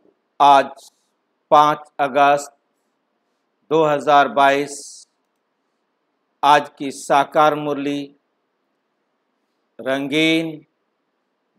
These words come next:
बड़े-बड़े अक्षरों में पढ़ें, सुने और मंथन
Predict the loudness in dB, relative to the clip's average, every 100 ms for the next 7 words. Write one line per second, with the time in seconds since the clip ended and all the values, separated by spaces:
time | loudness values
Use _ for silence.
0 | -2 0 2 0 -2 -2 -2 -6 -10 -10
1 | -6 -6 -6 -8 -10 _ _ _ _ _
2 | _ _ _ -2 0 2 0 -6 -14 _
3 | _ _ _ _ _ _ _ _ _ _
4 | -20 -8 -6 -4 -4 -4 -8 -14 _ _
5 | _ _ _ _ 2 4 2 -2 -12 _
6 | -10 -8 -8 -8 -4 -4 -4